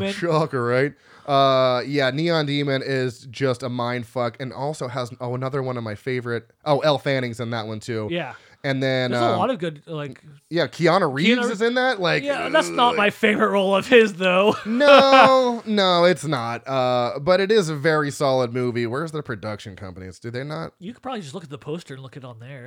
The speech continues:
Speaker 2: Oh yeah, probably
Speaker 1: I believe
Speaker 2: says.
Speaker 1: Universal, uh, produced it when it came out on, on, uh, physical.
Speaker 2: Amazon Studios. Oh.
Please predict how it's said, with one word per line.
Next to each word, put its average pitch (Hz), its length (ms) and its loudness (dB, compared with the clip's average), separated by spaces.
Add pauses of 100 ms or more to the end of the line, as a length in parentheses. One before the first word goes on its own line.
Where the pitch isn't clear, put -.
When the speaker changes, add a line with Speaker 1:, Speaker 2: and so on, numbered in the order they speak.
Speaker 2:
Oh 185 540 -6
yeah, 202 960 -8
probably 160 360 -12
Speaker 1:
I 233 60 -2
believe 247 440 -4
Speaker 2:
says. 311 80 -12
Speaker 1:
Universal, 185 920 -10 (360)
uh, 160 160 -8
produced 156 440 -14
it 170 60 -14
when 160 100 -16
it 151 60 -18
came 165 140 -14
out 160 100 -10
on, 139 200 -14 (100)
on, 127 180 -16 (680)
uh, 127 260 -14
physical. 139 500 -14 (240)
Speaker 2:
Amazon 160 560 -6
Studios. - 1040 -8 (640)
Oh. 143 500 -6